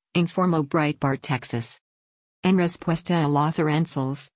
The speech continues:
la presidenta de México ha convocado una reunión a gran escala en el Zócalo de la Ciudad de México,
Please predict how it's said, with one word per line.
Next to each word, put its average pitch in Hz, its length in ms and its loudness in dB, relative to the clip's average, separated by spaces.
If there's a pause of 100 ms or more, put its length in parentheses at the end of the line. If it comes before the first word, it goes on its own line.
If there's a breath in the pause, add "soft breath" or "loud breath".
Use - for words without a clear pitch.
la 170 220 4
presidenta 156 680 0
de 147 100 2
México 156 580 0
ha 147 240 2
convocado 160 640 0
una 151 280 2
reunión 151 600 2
a 139 60 -2
gran 151 300 0
escala 139 520 0
en 156 160 2
el 156 160 2
Zócalo 147 480 0
de 143 140 -2
la 147 240 2
Ciudad 156 600 0
de 147 120 0
México, 151 720 0